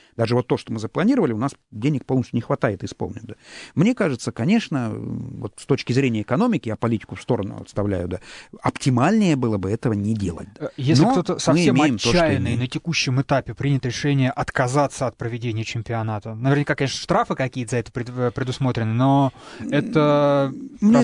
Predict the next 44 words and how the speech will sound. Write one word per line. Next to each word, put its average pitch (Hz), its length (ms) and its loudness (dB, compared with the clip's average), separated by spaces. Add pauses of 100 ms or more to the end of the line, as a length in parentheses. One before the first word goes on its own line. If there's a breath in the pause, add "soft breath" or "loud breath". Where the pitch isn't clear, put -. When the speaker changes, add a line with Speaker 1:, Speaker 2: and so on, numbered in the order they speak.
Speaker 2:
разумно? 175 160 4
Speaker 1:
кажется - 240 0
маловероятным 160 800 2
Speaker 2:
Не, 117 60 0
не, 135 60 2
Speaker 1:
решением. 170 260 4
Speaker 2:
конечно, 139 300 4
Speaker 1:
В - 40 4
Speaker 2:
маловероятно. - 480 4
Speaker 1:
основном 226 280 4
Speaker 2:
Я 170 60 4
Speaker 1:
из 151 60 4
Speaker 2:
говорю, 156 160 4
отчаянное 165 500 2
Speaker 1:
соображений 151 500 2
Speaker 2:
решение. 127 100 2
Speaker 1:
политического 123 540 -2
престижа, 98 560 -6
да. 101 140 -12 (240)
В 110 120 -20
основном 110 360 -2
из 101 60 -8
соображений 104 580 -6
политического - 460 -12
престижа. - 500 -8 (160)
Speaker 2:
Спасибо 196 580 -2
за 170 80 4
этот 170 200 2
разговор. 170 440 2
Мы 165 180 0
беседовали 160 500 2
с 131 60 -2
советником 151 560 2
по 147 140 2
макроэкономике 139 760 0
генерального 127 440 2
директора 123 380 -2
компании 123 460 0
"Открытие 120 420 -2
Брокер" 120 380 -2
Сергеем 120 380 0
Хистановым. 170 520 0
Сергей 127 220 -2
Александрович, 147 540 0